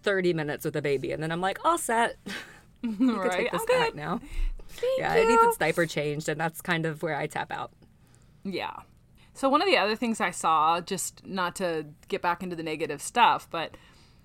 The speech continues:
Speaker 2: I just saw this article, uh, on M S N. China C O V D nineteen study, blood type O are more resistant.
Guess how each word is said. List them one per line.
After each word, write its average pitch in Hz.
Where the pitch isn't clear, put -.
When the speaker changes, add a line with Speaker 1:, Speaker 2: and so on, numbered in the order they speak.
Speaker 2:
I 202
just 202
saw 262
this 247
article, 175
uh, 170
on 180
M 190
S 185
N. 165
China 233
C 220
O 208
V 202
D 196
nineteen 180
study, 175
blood 170
type 175
O 160
are 165
more 175
resistant. 165